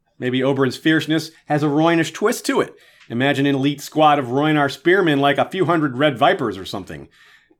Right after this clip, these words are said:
Mm, maybe red turtles in this case. Red crabs? Hmm. <laughs> That would keep away most would-be invaders, I would think.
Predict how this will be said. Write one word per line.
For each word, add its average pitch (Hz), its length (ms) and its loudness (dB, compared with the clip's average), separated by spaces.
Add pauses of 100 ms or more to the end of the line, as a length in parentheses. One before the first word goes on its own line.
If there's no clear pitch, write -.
Mm, 113 440 -10
maybe 135 200 -2
red 127 280 0
turtles 127 440 -2
in 113 120 -8
this 123 100 -8
case. 104 440 -14 (500)
Red 107 200 -10
crabs? 127 580 -8 (120)
Hmm. 98 100 -14 (320)
<laughs> 151 80 -8 (300)
That 175 140 4
would 156 100 -2
keep 160 160 0
away 139 260 4
most 139 320 0
would-be 123 600 -4
invaders, 139 520 0
I 135 140 -2
would 131 160 -6
think. - 460 -6